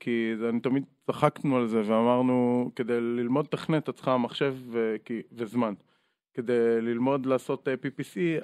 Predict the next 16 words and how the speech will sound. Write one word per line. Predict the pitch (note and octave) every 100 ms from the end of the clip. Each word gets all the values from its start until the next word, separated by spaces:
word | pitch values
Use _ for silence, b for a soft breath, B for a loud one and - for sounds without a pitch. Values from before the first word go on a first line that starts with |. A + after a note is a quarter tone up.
| B2
את |
צריכה | - - C3 B2+ B2+ B2+ A#2+
המון | B2 C3
כסף | C#3 -
של | - A#2+
מישהו | C3 C3+
אחר | - C3
להוציא | A#2+ A#2 -
אותו." | C3+ - G2 E3 F3 F3
<laughs> | F3 - A#3 D3
זה | B2+
הרבה | A#2 A#2
יותר, | D#3+ F3 E3 D3 _ _ _ _
אה, | D3+ D3 -
אה, | D3
הרבה | C3+ C3